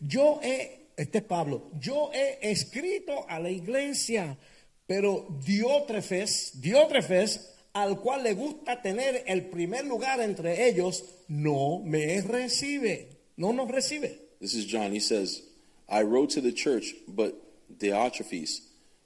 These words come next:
Speaker 2: who loves to be first, will not welcome us."
Speaker 1: Okay. Se comienza una iglesia.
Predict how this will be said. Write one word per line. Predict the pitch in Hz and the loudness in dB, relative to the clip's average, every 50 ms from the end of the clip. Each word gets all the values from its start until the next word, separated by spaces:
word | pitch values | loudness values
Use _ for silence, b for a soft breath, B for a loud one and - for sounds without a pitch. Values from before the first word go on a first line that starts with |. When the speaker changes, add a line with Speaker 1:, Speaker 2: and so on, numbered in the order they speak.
| _ - | _ -2
Speaker 2:
who | 120 113 | 0 2
loves | 101 101 117 139 147 - - | 4 4 4 4 4 2 -2
to | 156 | -2
be | 156 165 160 | -2 -2 -4
first, | - - 185 143 104 101 - - - - - | -2 0 0 0 0 -2 -4 -10 -16 -16 -8
will | 92 101 107 104 | -2 0 0 0
not | 104 113 127 127 117 | 0 -2 -2 -4 -2
welcome | 107 120 120 113 - 95 82 78 | 0 0 0 -2 -4 -8 -12 -12
us." | 71 - - - - - _ - | -12 -12 -12 -12 -12 -14 _ -4
Speaker 1:
Okay. | 185 202 202 240 226 190 135 - B B B B B B B _ _ _ _ _ _ _ _ _ _ _ _ _ _ _ _ _ _ _ _ _ _ _ _ _ _ _ _ _ _ _ _ _ _ _ _ _ _ | -4 -2 0 0 0 0 -2 -4 B B B B B B B _ _ _ _ _ _ _ _ _ _ _ _ _ _ _ _ _ _ _ _ _ _ _ _ _ _ _ _ _ _ _ _ _ _ _ _ _ _
Se | - - - 202 190 | -4 0 0 0 0
comienza | - 180 180 190 202 220 226 240 240 - - 214 196 196 - | 0 0 0 2 2 2 2 2 2 2 2 0 0 -2 -2
una | 180 180 175 | -2 0 0
iglesia. | 170 165 175 180 175 170 - - - 113 - | 0 2 2 2 2 2 0 -4 -6 -10 -12